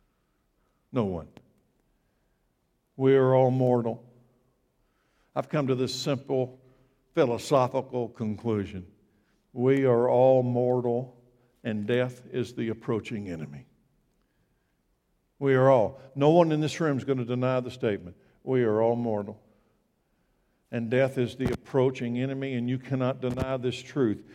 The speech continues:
I proclaim to you today that Jesus of Nazareth has broken the curse of Genesis three. Somebody say hallelujah.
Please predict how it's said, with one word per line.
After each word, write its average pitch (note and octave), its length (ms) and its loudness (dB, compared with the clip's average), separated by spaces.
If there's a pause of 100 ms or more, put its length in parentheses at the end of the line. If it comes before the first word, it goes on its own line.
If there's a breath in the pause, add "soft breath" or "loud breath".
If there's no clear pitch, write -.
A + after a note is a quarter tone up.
(200 loud breath)
I C#3+ 160 2
proclaim D#3+ 800 2
to D3+ 140 -2
you D3 200 2
today D3 380 2
that C#3+ 160 0
Jesus C#3 600 -6
of B2+ 160 -2
Nazareth B2+ 680 -2 (500)
has A#2+ 200 -2
broken C#3 520 4
the B2+ 60 -4
curse B2 480 -2
of G2 120 -12
Genesis G#2 540 -12
three. G2+ 320 -8 (240 soft breath)
Somebody E3 300 0
say D#3+ 200 4
hallelujah. C#3 680 4